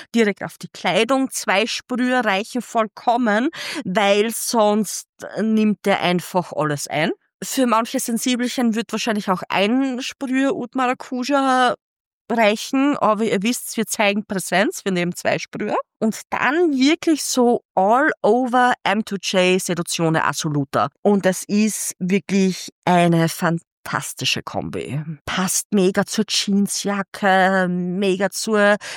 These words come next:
Lederjacke, ist so elegant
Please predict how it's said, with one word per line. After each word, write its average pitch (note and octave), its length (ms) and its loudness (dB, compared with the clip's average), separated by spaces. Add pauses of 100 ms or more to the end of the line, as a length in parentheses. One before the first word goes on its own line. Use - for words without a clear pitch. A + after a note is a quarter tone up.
(120)
Lederjacke, F#3 1200 0
ist - 360 -4
so F#3 680 4 (220)
elegant C4+ 1080 2